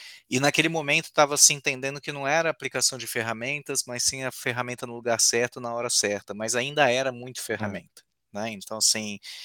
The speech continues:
Speaker 1: eh, eu comecei minha carreira em, em consultoria, e na primeira metade dos anos dois mil a gente vendia basicamente implantação de ferramentas, né, então eram projetos, workshops e eventos kaizens pra implantar alguma ferramenta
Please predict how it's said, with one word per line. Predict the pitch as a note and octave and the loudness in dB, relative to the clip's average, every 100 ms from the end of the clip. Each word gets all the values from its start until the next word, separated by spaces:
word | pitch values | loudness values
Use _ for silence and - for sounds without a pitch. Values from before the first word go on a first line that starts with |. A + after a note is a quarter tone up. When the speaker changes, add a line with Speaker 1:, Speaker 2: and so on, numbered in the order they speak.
| - - - | -16 -16 -6
Speaker 1:
eh, | G#2 G2+ | -2 -2
eu | G2+ | -4
comecei | G#2+ A2 - | -2 2 2
minha | G#2+ | 2
carreira | - G#2 A2 A2 | -2 -2 -2 -4
em, | G#2 G2+ G2+ G#2+ - | -8 -12 -18 -20 -16
em | A2 | -14
consultoria, | G#2+ - - G#2+ G2+ C3+ D#3 B2+ G#2 - | -10 -6 -4 -4 -6 -4 0 2 0 -2
e | A#2+ A#2 | -4 -6
na | A2+ A2+ | -4 -4
primeira | A#2 A#2 D#3+ | -4 -4 -2
metade | D3+ - C3 A#2 | -2 2 0 0
dos | A2+ | -6
anos | A2+ A2 | -6 -6
dois | G#2+ G2+ A2 | -6 -6 -8
mil | A#2+ D#3 B2+ | -8 -6 -4
a | |
gente | B2 C3+ - | -4 -2 -2
vendia | C3 C3+ A#2+ C#3 D3 C#3 - - | -2 -4 -2 -2 -2 -4 -10 2
basicamente | A#2+ C#3 - D3 B2+ B2+ | 6 8 6 4 2 -2
implantação | C#3 C#3 C3 C3 C3 | -2 -4 -2 0 0
de | A#2+ | -2
ferramentas, | A#2+ B2 A#2 G2+ - - - _ | -2 -2 -2 -10 -8 -8 -8 _
né, | G2+ A2 A2+ | -12 -10 -10
então | G#2 - G#2+ G#2 - - _ _ | -12 -14 -12 -14 -18 -20 _ _
eram | A2 A2 G#2 | -4 -4 -6
projetos, | G#2+ F#2+ A2+ A#2+ B2 - | -4 0 2 2 0 -4
workshops | A2 - - G#2 A2 B2 - B2 A2 - | -6 0 2 2 -2 -6 -6 0 2 4
e | G#2 G#2 | 2 -2
eventos | G#2 G#2 G2+ | -4 -4 -2
kaizens | - G#2 G#2 G#2+ A#2 B2+ | 2 2 2 -2 0 -2
pra | - A#2+ | 0 -2
implantar | C#3 D3 C3+ B2 | -2 -6 -2 0
alguma | A#2+ B2 B2 B2+ | 0 -2 -8 -6
ferramenta | - B2 D3 B2+ A#2 A2+ B2+ C3 | -4 -4 -4 -6 -10 -6 -4 -4